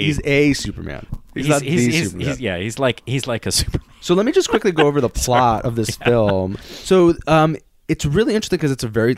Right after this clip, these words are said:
Speaker 1: it's a very intense kinda, like, deep dive into Superman's origins. He doesn't
Speaker 2: Oh,
Speaker 1: even
Speaker 2: yeah.
Speaker 1: appear as Superman until an hour into the film. I was timing it,
Speaker 2: Absolutely.
Speaker 1: which is kind of incredible. So the film begins with a setup actually for Superman two, which we already kind of said that
Speaker 2: Oh, yeah.
Speaker 1: this was filmed co-,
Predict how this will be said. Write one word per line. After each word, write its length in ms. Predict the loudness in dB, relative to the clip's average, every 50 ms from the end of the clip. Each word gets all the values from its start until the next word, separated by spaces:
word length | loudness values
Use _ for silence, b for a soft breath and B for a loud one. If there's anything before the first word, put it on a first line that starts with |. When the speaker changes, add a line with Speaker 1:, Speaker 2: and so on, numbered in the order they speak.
| -2 -8 -12
Speaker 1:
it's 120 | -10 -10
a 80 | -10 -10
very 540 | -8 -8 -6 -4 -2 -2 0 0 0 0
intense 420 | -2 -4 -6 -6 -8 -6 -6 -6 -6
kinda, 180 | -8 -8 -8
like, 200 | -8 -8 -10 -10
deep 200 | -8 -8 -8 -6
dive 280 | -6 -4 -4 -4 -4 -4
into 200 | -6 -8 -10 -12
Superman's 460 | -14 -10 -8 -6 -6 -4 -4 -6 -6
origins. 680 | -6 -4 -2 -2 -2 -2 -4 -6 -8 -8 -8 -8 -6 -4
He 60 | -2
doesn't 160 | 0 2 2
Speaker 2:
Oh, 40 | 4
Speaker 1:
even 60 | 4 2
Speaker 2:
yeah. 140 | 2 0 0
Speaker 1:
appear 400 | -2 -2 -4 -4 0 -2 -2 -2 -2
as 180 | -4 -8 -10 -10
Superman 380 | -12 -12 -12 -10 -8 -8 -8 -8
until 240 | -8 -8 -8 -8
an 100 | -8 -8 -8 -8
hour 260 | -6 -4 -4 -4 -4
into 160 | -6 -8 -10
the 80 | -14 -16
film. 320 | -10 -8 -6 -6 -6 -6
I 40 | -8
was 100 | -10 -8
timing 140 | -6 -4 -2
it, 40 | -2
Speaker 2:
Absolutely. 340 | 0 0 0 0 0 -2 -4
Speaker 1:
which 100 | -8 -10
is 60 | -14 -10
kind 200 | -8 -8 -6 -6
of 40 |
incredible. 480 | -8 -8 -6 -6 -6 -6 -8 -10 -12 B B B B B B B B
So 120 | 2 4
the 80 | 4 4
film 220 | 4 2 2 2
begins 500 | 0 -2 2 2 4 4 4 4 2 0
with 100 | -2 -4
a 60 | -6
setup 360 | -8 -6 -4 -2 -2 -2 -2 -4
actually 260 | -6 -6 -8 -10 -12
for 100 | -12 -10
Superman 340 | -8 -6 -4 -4 -4 -4 -6
two, 160 | -6 -6 -6
which 140 | -6 -6 -4
we 80 | -6
already 140 | -6 -6 -6
kind 140 | -6 -8 -8
of 60 | -8
said 220 | -6 -6 -6 -6 -4
that 240 | -4 -4 -4 -2 -2
Speaker 2:
Oh, 140 | 0 0 2
yeah. 160 | 0 0 0
Speaker 1:
this 140 | 0 -2 -4
was 100 | -8 -10
filmed 200 | -10 -10 -10 -8
co-, 180 | -10 -12 -12